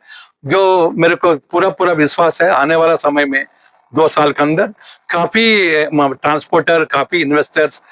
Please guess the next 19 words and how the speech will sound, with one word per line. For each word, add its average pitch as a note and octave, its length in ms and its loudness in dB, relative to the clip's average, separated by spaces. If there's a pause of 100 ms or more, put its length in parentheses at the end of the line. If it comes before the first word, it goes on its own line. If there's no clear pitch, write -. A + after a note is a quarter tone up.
(300)
इसमें, F3+ 560 0
अ, C#3 140 0
अ, C3 340 -2 (140)
अम, B2+ 160 -4 (200)
जुड़ C#3+ 300 0
जाएंगे D3+ 440 0 (400)
और D#3 160 -2
ज्यादा D#3+ 360 0
गाड़ी, F3 360 0
ये D3+ 280 0 (440)
इलेक्ट्रिकल D#3 420 -2
व्हीकल्स D#3 420 -4
लेंगे। D#3 340 0 (560)
उनको E3 560 2 (360)
दो F#3 140 2
तरीके F#3+ 340 -2
से - 140 -2
फायदा D#3+ 300 0
होगा, D#3 340 0